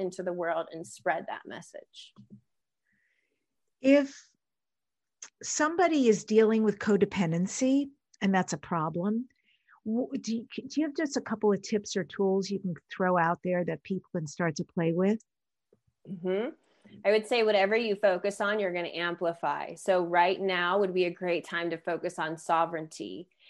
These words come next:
Speaker 1: and to start learning what sovereignty means and start to learn how, where is that one place in your life that you can feel safe and good by yourself? Discover it. Get,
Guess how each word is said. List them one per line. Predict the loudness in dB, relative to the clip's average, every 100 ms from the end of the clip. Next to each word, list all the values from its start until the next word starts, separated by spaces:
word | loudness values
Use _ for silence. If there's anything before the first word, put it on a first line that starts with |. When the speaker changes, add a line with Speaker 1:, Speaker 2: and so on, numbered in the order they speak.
| -16 -2
Speaker 1:
and | -2
to | -2
start | -2 0 0 2
learning | 2 4 4 4 2
what | -2
sovereignty | 2 4 4 0 -6 -6 0
means | 2 2 0 -6 -12 -14 -8
and | -2 -2
start | 0 2 2 0 -2
to | 0
learn | 2 2 2 0
how, | 0 2 4 4 2 -2 _ _ _ _ 2
where | 6 8
is | 6 6
that | 4 6
one | 4 4 2
place | 2 2 2 0
in | -2
your | -2
life | 0 0 0 -2 -6 -4
that | 0 0
you | 0 -4
can | -2 -2
feel | -2 -2 -2 -2 -4
safe | -2 2 2 0
and | -2 0
good | 0 0
by | -2 -4
yourself? | -4 -8 -2 -2 -2 -6
Discover | -8 -8 0 0 2 -2
it. | -4 -10 -18 -20 _ -16 2
Get, | 4 4